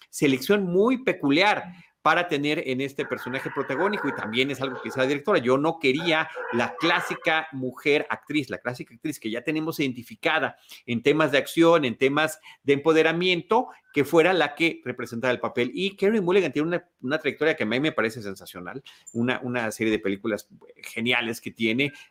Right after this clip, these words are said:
eh, creo que ha, ha sabido interpretar además con esa cara, y siempre lo he mencionado, porque de verdad que también es parte de su alter ego fílmico, logra transmitir la tristeza, la melancolía, la nostalgia,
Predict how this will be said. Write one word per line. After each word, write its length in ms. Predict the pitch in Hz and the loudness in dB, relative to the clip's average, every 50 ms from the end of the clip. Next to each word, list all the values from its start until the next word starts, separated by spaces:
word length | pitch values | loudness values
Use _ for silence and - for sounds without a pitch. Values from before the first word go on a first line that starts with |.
| _ | _
eh, 180 | - 117 117 117 | 0 2 2 4
creo 240 | - 135 143 147 147 | 6 6 4 6 4
que 360 | 160 165 156 143 143 117 117 | 2 4 4 4 4 4 2
ha, 320 | 110 104 - - - - _ | 0 0 -2 -4 -8 -8 _
ha 180 | 110 - - | -10 -8 -6
sabido 340 | - - 131 127 147 165 175 | -2 0 0 2 2 2 0
interpretar 340 | 165 147 139 - 123 156 151 | 0 0 -2 0 2 2 2
además 260 | 139 139 151 165 - | 4 2 0 0 -2
con 140 | - 135 139 | -2 -2 -2
esa 160 | 147 - 147 | -2 -4 -4
cara, 320 | - 139 139 143 143 135 | -4 -2 -2 -2 -2 -2
y 100 | - 113 - - | -4 -8 -10 -12
siempre 320 | - - 135 131 131 135 | -2 -2 0 0 2 2
lo 120 | 117 110 | 2 2
he 40 | 113 | 0
mencionado, 440 | 120 120 110 - 113 110 127 139 135 | 0 -4 -6 -6 -4 -2 -2 -2 -2
porque 420 | - 135 - - 208 214 208 170 151 | -4 -10 -2 0 0 0 0 -2 -4
de 140 | 156 160 175 | -2 2 2
verdad 240 | 185 185 202 226 - | 4 4 2 0 0
que 80 | 185 | 0
también 260 | - 151 151 151 165 180 | -2 0 0 0 0 -2
es 120 | 175 - | -4 0
parte 400 | - 165 190 160 - 185 180 - - - - _ _ _ | 0 0 0 2 0 0 -2 -2 -4 -16 -20 _ _ _
de 180 | 127 151 165 | 4 4 4
su 480 | 160 - - 170 160 156 156 147 139 123 - _ _ _ - _ - | 4 4 2 2 4 4 2 0 -4 -10 -14 _ _ _ -20 _ -2
alter 320 | 143 160 165 156 190 185 | 2 2 4 4 4 4
ego 160 | 175 160 175 170 | 4 2 2 2
fílmico, 540 | - 208 196 185 151 131 - - 107 - - _ _ _ _ _ _ _ _ - - - | 2 2 2 2 0 -2 -4 -4 -6 -6 -8 _ _ _ _ _ _ _ _ -20 -14 -6
logra 560 | 156 165 190 220 240 226 220 226 240 233 220 - - - - - - - | 2 4 6 6 6 6 4 2 0 0 -2 -6 -10 -18 -20 -20 -20 -8
transmitir 720 | _ 156 151 135 123 143 143 135 - 175 190 202 202 196 - _ _ _ _ _ | _ -4 -4 -2 -4 -6 -8 -8 -8 -6 -6 -6 -6 -6 -12 _ _ _ _ _
la 160 | 127 135 131 | -4 -4 -2
tristeza, 480 | - 131 123 - - 180 170 - 180 | -2 -6 -10 -2 0 0 0 0 0
la 140 | 165 147 135 | 0 0 0
melancolía, 640 | 131 127 120 113 104 - 123 131 143 160 165 160 156 | 0 0 -2 -2 -2 0 2 2 2 4 2 2 2
la 140 | 156 143 123 | 2 0 -2
nostalgia, 880 | 110 104 101 - - _ - 160 165 151 139 - - 170 165 160 156 | -2 -4 -6 -8 -4 _ -2 -2 -2 -4 -8 -4 -2 0 0 0 0